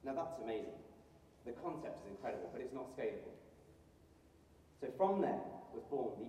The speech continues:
Ostomy Eye. It's the first generation sensor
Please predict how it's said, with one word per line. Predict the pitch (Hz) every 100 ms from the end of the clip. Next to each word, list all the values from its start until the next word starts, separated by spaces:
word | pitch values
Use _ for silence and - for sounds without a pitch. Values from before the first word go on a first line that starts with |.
| -
Ostomy | 123 - 117 117 107
Eye. | - - - - - - - - - - - - - -
It's | - -
the | -
first | 139 143 123
generation | 139 123 110 104 104 90 -
sensor | 92 - 87